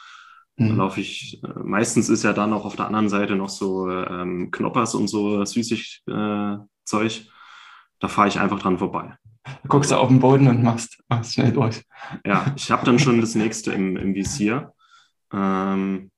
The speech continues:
Speaker 1: Also meistens dann eher die gesunden Snacks sind und die,
Speaker 2: Ja.
Speaker 1: ähm, ja, die Kühlabteilung, ne?
Speaker 2: Ja. Ja, stimmt. Bei mir kommt dann auch so diese Snackabteilung, wo du viel Trockenfrüchte und Nüsse hast.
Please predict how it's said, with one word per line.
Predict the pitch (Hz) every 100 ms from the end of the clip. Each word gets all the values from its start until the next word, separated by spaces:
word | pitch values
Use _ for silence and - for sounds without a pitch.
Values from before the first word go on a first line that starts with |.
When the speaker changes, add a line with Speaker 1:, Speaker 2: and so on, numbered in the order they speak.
| _
Speaker 1:
Also | 101 95
meistens | 92 98 110 104
dann | 95 95
eher | 92
die | 98
gesunden | 98 98 110 123
Snacks | 117 113 117 -
sind | 123 123 120
und | 101 101
die, | 101 98 98
Speaker 2:
Ja. | 113 113 92 92 90 92 90
Speaker 1:
ähm, | 90 90 92 - _ -
ja, | 95
die | 98
Kühlabteilung, | - 113 85 87 85 87
ne? | 90 - _ _ _ _ _
Speaker 2:
Ja. | - 117 117 - - _ -
Ja, | 127
stimmt. | - 147 139
Bei | 117
mir | 131
kommt | 139 170 143
dann | 131
auch | - 143
so | - 135 131
diese | 127 127 127 120 113 117
Snackabteilung, | 117 - 127 139 143 - 135 131 127 123
wo | 120
du | 120
viel | - 131 127 127
Trockenfrüchte | - 135 - 143 - 135 131 117
und | 113 110 110 -
Nüsse | - 127 139 160
hast. | 165 175 -